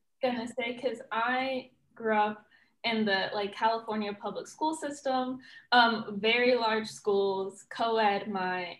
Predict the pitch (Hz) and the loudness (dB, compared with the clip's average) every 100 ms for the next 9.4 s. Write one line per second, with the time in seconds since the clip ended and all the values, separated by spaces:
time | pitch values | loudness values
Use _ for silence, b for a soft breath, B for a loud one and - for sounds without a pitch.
0 | - 208 208 208 208 202 185 175 180 - | -8 -6 -4 0 2 0 0 0 0 -4
1 | - _ b b b 226 214 202 208 226 | -12 _ b b b 2 4 4 6 6
2 | 233 247 262 311 247 220 202 202 - - | 6 6 6 6 6 6 4 0 -8 -20
3 | _ - 247 214 214 220 - 247 240 254 | _ -10 -2 0 -2 -4 -2 0 2 0
4 | 262 233 208 208 202 208 190 185 185 175 | -2 -2 2 2 0 0 0 0 -4 -8
5 | - - 214 196 202 208 - 185 175 - | -10 -18 -6 -4 -2 -4 0 0 0 -6
6 | 247 240 240 - 240 233 226 208 214 208 | -6 -4 -6 -6 -4 -4 -4 -4 -2 -2
7 | 202 196 - 202 196 214 202 202 185 180 | -2 -4 -2 0 0 -2 -8 -4 -2 -2
8 | - 175 175 - 196 196 190 180 180 190 | -4 -8 -8 -2 0 0 -2 -4 -4 -4
9 | - 302 - | -4 -6 -8